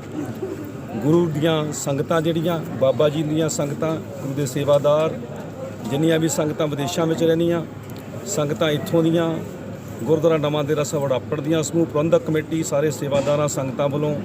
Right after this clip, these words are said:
ਇਹ ਉਪਰਾਲਾ ਕੀਤਾ ਗਿਆ ਹੈ। ਇਹ ਇੱਥੇ ਮੈੜੀ ਦੇ ਵਿੱਚ ਇੱਕ ਸੌ ਦੋ, ਇੱਕ ਸੌ ਇੱਕ ਅਸਥਾਨ ਜਿਹੜੇ ਆ ਬਾਬਾ ਵਡਭਾਗ ਸਿੰਘ ਜੀ ਦੇ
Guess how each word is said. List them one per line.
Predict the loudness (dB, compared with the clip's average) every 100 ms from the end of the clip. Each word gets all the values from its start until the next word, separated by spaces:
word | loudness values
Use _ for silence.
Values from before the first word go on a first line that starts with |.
| -8 -10 -10 -8 -4 -2 -2 -6 -10 0 4
ਇਹ | 4 4
ਉਪਰਾਲਾ | 2 4 4 2
ਕੀਤਾ | 0 -2 0 0
ਗਿਆ | 2 0
ਹੈ। | 0 -4 -8 -12 -12 -12 -10 -8 0 4
ਇਹ | 4
ਇੱਥੇ | 4 2
ਮੈੜੀ | 4 4 2
ਦੇ | 2
ਵਿੱਚ | 2 0 4 6 6 4 -8 -14 -14 -14 -14 -14 -14 -12 -12 -12 -10 -8 0
ਇੱਕ | 0
ਸੌ | 2 2 4
ਦੋ, | 4 4 2 0 -2
ਇੱਕ | -2
ਸੌ | 0 0 0
ਇੱਕ | 0 0 2 2 0 -2
ਅਸਥਾਨ | -2 -2 0 2 2
ਜਿਹੜੇ | 4 4
ਆ | 4
ਬਾਬਾ | 4 4 4
ਵਡਭਾਗ | 2 4 2 2
ਸਿੰਘ | 2 2 2
ਜੀ | 2
ਦੇ | 0 -2